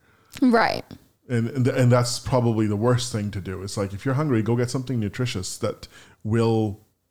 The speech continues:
Speaker 2: fill you up and also is good for your body.
Speaker 1: Yeah.
Speaker 2: And that's the anti-diet culture thing to do.
Speaker 1: I also think another anti-diet culture thing to do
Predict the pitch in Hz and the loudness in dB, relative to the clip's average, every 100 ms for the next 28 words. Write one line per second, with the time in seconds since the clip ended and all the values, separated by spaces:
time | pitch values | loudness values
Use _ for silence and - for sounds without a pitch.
0 | _ _ - - 110 107 98 110 - - | _ _ -8 -2 0 2 2 0 -2 -4
1 | 117 107 110 - 107 92 101 95 98 90 | -2 0 -2 0 -2 -2 -6 -6 -4 -4
2 | 85 - - - _ - 440 480 320 185 | -6 -8 -14 -18 _ -4 0 4 4 2
3 | 190 269 - - - 131 107 95 95 - | 0 -4 -8 -18 -6 -4 -2 -4 -8 -8
4 | - 110 - 104 - 123 117 117 101 98 | -12 -18 -14 -14 -4 0 0 0 0 0
5 | 98 - - - - 120 98 98 127 113 | -4 -10 -20 -20 -10 -8 -8 -4 0 0
6 | 107 - - - 117 104 107 95 87 - | 0 -4 -14 -2 -2 -2 -2 -2 -4 -14
7 | _ - 120 104 101 87 - - _ - | _ -2 0 0 -4 -8 -10 -12 _ -4
8 | - 285 302 320 359 330 320 277 220 220 | 2 6 6 4 2 2 4 4 6 6
9 | 220 214 - 208 220 - 202 180 180 165 | 6 6 4 2 2 4 4 6 4 4
10 | 190 202 190 180 - 196 - 196 202 196 | 2 4 6 4 4 2 2 2 2 2
11 | 190 190 180 175 196 | 2 2 4 6 4